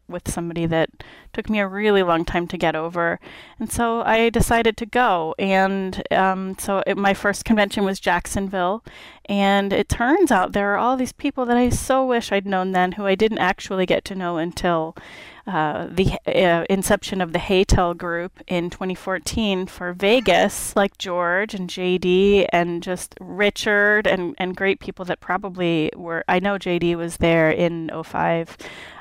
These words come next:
One of the things that I remember was we went out to this bar and I thought, "Oh, we're gonna go to a gay bar. This is gonna be really cool. Maybe we'll meet other people." And it definitely was not that way. So what actually happened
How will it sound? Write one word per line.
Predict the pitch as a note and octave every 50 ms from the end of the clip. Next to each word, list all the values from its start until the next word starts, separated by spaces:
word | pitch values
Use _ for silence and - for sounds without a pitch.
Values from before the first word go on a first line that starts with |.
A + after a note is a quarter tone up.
| -
One | - G#3+ G#3+ G3 A3 - A#3+ G#3+ A#3 A#3+
of | B3 A#3+
the | A#3 -
things | - A#3+ A3 A3 G#3 - - - -
that | - G#3 G3+
I | G3 G3
remember | G3+ G3+ G3 G3 G3 F#3+ F#3+ G3 F#3
was | F#3 F#3+ F#3 F#3 F#3+
we | G3 G3+
went | F#3+ G3 F#3+ F#3+
out | G3 F#3 E3 -
to | - G3+
this | F#3 F#3 - -
bar | E3+ - - F3+ E3+ D#3+ D#3 D3+ - - - - - - _ - - _ _ _ -
and | F#3+ F#3
I | F#3 F3+
thought, | - - F3+ E3+ -
"Oh, | - F#3 G3+ - - -
we're | G3+
gonna | - F#3+ F#3
go | F#3+ - - G#3
to | G3+ F3+
a | E3+
gay | D#3+ - G#3 A3 A#3 A#3
bar. | A3+ A3+ A3 A3 G#3+
This | G3 F#3+
is | -
gonna | - F3+ E3+
be | E3 E3 D#3+
really | D#3+ D#3 D3 D3+
cool. | D3+ - - B3 A3+ A3
Maybe | A3 G#3+ G#3 G3+
we'll | G3 F#3 F3+
meet | F#3+ G3 G3
other | G3+ F#3+ G3 F#3+
people." | - - G3+ F#3 - F#3 F3+
And | D#3+ - F#3+ F#3
it | F#3+ F3+ - - -
definitely | - F#3 E3 - - E3+ D#3+ - - F3
was | E3+ E3+ D#3 D#3 -
not | - D3 - -
that | - - - -
way. | - D3+ E3+
So | - - G3
what | G3 G#3+ G#3
actually | G#3 A3+ C4+ - - - B3 G#3 F3+ F3
happened | F3+ F3 D#3 C#3+ - - D3+ D3 E3 E3+ -